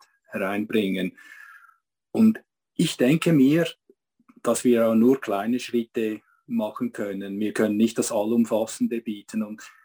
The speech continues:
ich denke, es fängt einfach damit an, wenn man solche Diskussionen hat, dass der Respekt und die Aufmerksamkeit dem Gegenüber gilt, dass man wirklich zuhört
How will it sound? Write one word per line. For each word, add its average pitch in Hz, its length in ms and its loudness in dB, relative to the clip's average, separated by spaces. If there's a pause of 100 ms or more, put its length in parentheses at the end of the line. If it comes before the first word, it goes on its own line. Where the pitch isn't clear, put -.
(120)
ich - 140 -6
denke, 135 300 2
es - 80 -6
fängt 127 300 2
einfach 131 500 0
damit 117 280 -2
an, 113 280 -4
wenn 117 140 -2
man 113 160 -4
solche 110 300 -4
Diskussionen 113 680 -2
hat, 120 160 -4 (140)
dass 104 220 -4
der 107 200 0
Respekt - 840 -2
und 113 160 0
die 117 140 0
Aufmerksamkeit 113 1080 -4 (240)
dem 107 260 -2
Gegenüber 110 540 2
gilt, 131 340 0
dass 113 140 -2
man 110 200 4
wirklich 120 380 2
zuhört 131 520 2